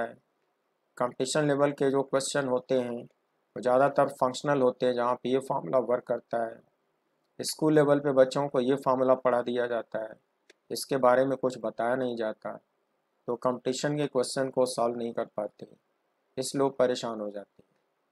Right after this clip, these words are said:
तो पहले मैं सिखाया कि ओरिजिनल formula तो यही है, लेकिन ये formula किसी small volume के point के लिए है। और ये formula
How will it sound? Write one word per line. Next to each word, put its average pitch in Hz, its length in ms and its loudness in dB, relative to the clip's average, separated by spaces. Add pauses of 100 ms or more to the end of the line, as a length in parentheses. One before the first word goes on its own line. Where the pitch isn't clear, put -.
(360)
तो 120 60 -6
पहले 151 320 8
मैं 165 140 6
सिखाया 147 500 8
कि 147 140 2
ओरिजिनल 135 440 4
formula 131 380 4
तो 131 140 -2
यही 117 320 -2
है, 117 180 -8 (760)
लेकिन 131 260 0
ये 151 140 4 (100)
formula 135 440 4
किसी 135 400 -4
small 135 380 0
volume 123 400 4
के 131 100 0
point 127 420 -2
के - 180 -10
लिए 101 200 -10
है। 98 60 -18 (1800)
और 135 200 2
ये 151 160 2 (100)
formula 139 380 4